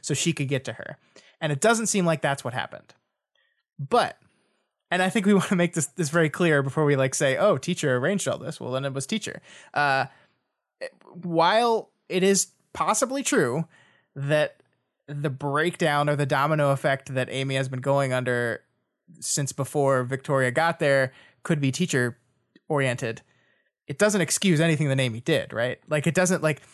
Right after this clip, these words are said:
it doesn't excuse how she handled her breakdown, doesn't excuse and even if Chris set up the encounter, it does not excuse Amy for putting her hands on Victoria, for using her power on Victoria, for, for being there in that room with her, despite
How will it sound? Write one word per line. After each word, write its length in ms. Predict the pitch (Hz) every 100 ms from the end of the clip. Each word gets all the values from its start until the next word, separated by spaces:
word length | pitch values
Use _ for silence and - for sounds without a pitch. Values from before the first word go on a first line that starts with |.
| - _
it 60 | 156
doesn't 180 | 190
excuse 380 | 185 - 190 175
how 100 | 170
she 160 | 151 143
handled 460 | - 180 170 160
her 100 | 131
breakdown, 400 | 147 151 139 139
doesn't 220 | 143 165 160
excuse 520 | 135 - 160 143 - - _ _ _ _ _ _ _ - - 175
and 120 | 175 185
even 200 | 208 220
if 80 | -
Chris 220 | 220 -
set 300 | - - 190
up 180 | 214 214
the 140 | 202
encounter, 520 | 180 170 208 123 101 139 - -
it 120 | 170
does 140 | 175
not 180 | 156 196
excuse 340 | 190 - 190 156
Amy 280 | 202 185
for 220 | 151 156 147
putting 340 | - 185 180
her 80 | 151
hands 300 | - 196 170
on 120 | 156
Victoria, 440 | 147 196 196 131
for 120 | 131 147
using 340 | 165 185 170
her 100 | 147
power 340 | - 190 175
on 100 | 156
Victoria, 420 | 143 135 185 165 127
for, 200 | 147 135 - -
for 120 | 151
being 360 | 127 180 196 185
there 200 | 165 160
in 80 | 156
that 180 | 147 143
room 180 | 175 180
with 140 | 147
her, 180 | 147 135
despite 480 | 139 - 160 165